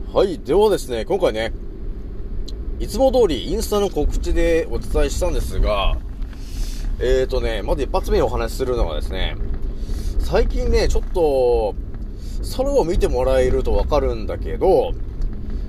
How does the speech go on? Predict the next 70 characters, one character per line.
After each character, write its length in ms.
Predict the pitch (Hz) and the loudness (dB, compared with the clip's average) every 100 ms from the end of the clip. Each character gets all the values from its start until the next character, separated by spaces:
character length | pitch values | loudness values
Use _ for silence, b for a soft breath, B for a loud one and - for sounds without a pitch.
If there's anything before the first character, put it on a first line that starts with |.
| - | -4
全 480 | - 143 - - 269 | -2 -2 -2 0 0
く 320 | 277 262 247 | 0 0 2
あ 60 | 220 | 2
れ 100 | 214 | 0
だ 80 | |
ね、 160 | 214 160 | 0 -2
日 140 | - | -2
差 180 | - 220 | 0 2
し 140 | 214 208 | 2 2
が 160 | 196 | 2
来 140 | 185 202 | 2 4
な 140 | 170 | 4
い 80 | 110 | 2
な 140 | 104 | -2
と、 240 | - 78 - - - - - - - - | -2 -4 -6 -8 -8 -2 0 0 0 0
え 240 | 101 101 | 2 2
ー、 0 | |
い 260 | 104 117 123 | 2 2 0
う 40 | 120 | 0
と 100 | 131 | 0
こ 100 | 131 | 2
ろ 100 | 117 | 2
が 120 | 92 | 4
あ 60 | |
っ 40 | 107 | 2
た 260 | - 95 | 0 -2
ん 100 | 82 | -2
で、 400 | 82 117 113 85 71 B B B B B - | 0 2 2 0 -4 B B B B B 0
ち 60 | - | 0
ょ 60 | |
っ 20 | 190 | 0
と 80 | |
そ 60 | 143 | 2
の 100 | 175 | 2
辺 180 | 175 170 | 2 2
の 80 | 165 | 2
話 280 | 156 156 143 | 0 2 2
を 100 | 98 | 2
ね、 220 | 92 - | 2 0
し 80 | - | 0
よ 80 | 104 | 0
う 80 | |
と 140 | - 92 | 0 -6
思 120 | 90 | -8
っ 40 | |
た 160 | - 87 | -8 -10
ん 40 | |
で 80 | 85 | -10
す 140 | 78 82 | -10 -10
よ。 240 | 78 - - B B B B B B B B - | -10 -10 -10 B B B B B B B B -2
ま 80 | |
あ、 40 | 180 | -2
ど 180 | 170 208 | 0 0
う 60 | |
い 60 | 220 | 0
う 80 | 196 | -2
こ 140 | 180 | -4
と 100 | 170 | -2
か 160 | 160 156 | 0 0
と 120 | 151 | 0
い 200 | 127 113 | -2 -4
う 60 | |
と、 360 | - 202 160 90 - - | 0 2 2 0 -4 -4
え 240 | 92 90 - | -4 -4 -2
ー、 20 | |
太 160 | 190 | -2
陽 280 | 247 277 294 | 0 -2 -2
光 220 | 240 120 | -2 -2
が 140 | 87 76 | -2 0
ね、 200 | 120 | 0